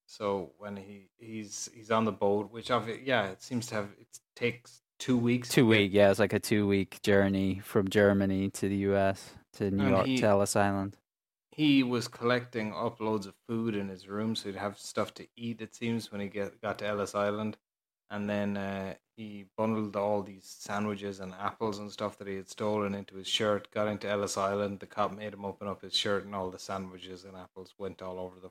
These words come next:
Speaker 1: floor. How embarrassing, Dieter Dengler.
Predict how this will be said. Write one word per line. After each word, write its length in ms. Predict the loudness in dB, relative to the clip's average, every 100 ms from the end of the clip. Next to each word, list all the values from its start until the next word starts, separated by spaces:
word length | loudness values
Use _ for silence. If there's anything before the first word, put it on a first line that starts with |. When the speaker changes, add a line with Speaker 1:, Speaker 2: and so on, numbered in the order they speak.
| _
Speaker 1:
floor. 320 | -4 0 0
How 500 | 0 4 8 8 6
embarrassing, 1080 | 4 0 2 6 6 6 2 0 0 0 -6 _ _
Dieter 340 | -6 -4 -6 -2
Dengler. 520 | -2 -2 -2 -4